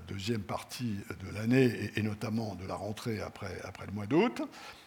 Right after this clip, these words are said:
La troisième étape sera l'investiture par le Parlement européen de ce nouveau collège, de ce nouveau quasi-gouvernement.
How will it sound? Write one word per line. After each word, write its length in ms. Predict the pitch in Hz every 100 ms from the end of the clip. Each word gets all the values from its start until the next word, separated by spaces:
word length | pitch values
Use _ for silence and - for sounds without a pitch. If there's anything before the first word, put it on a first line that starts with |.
| - - - - - - _ -
La 120 | 156
troisième 380 | - 170 151 151
étape 320 | 143 151 143
sera 400 | - - 127 110 -
l'investiture 800 | 123 127 123 - 113 - 131 -
par 200 | 123 127
le 100 | 95
Parlement 360 | 113 110 107
européen 500 | 104 104 113 110 95 - - - 87
de 80 | 95 -
ce 460 | - - - -
nouveau 320 | 101 117 123
collège, 420 | 123 139 170 254 311
de 800 | 302 - - - _ _ - -
ce 220 | - 95 90
nouveau 600 | 113 104 127 135 110 87 - -
quasi-gouvernement. 1160 | - 110 107 123 101 101 - 98 120 165 247 -